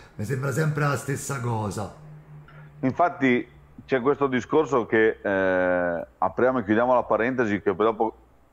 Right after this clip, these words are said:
Speaker 2: mi, mi, mi spieghi il fatto di Pio e Amedeo, è che, mm,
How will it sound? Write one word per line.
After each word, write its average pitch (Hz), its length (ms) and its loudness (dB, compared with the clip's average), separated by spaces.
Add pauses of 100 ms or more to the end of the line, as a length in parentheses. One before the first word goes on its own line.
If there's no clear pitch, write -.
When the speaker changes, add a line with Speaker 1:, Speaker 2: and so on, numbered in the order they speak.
(160)
Speaker 2:
mi, 107 220 -4
mi, 117 400 2
mi 110 600 4
spieghi 120 420 0
il 117 180 2
fatto - 300 0
di 107 140 0
Pio 113 380 4
e 101 60 2
Amedeo, 104 640 2 (380)
è 117 200 2
che, 135 420 4
mm, 113 600 -4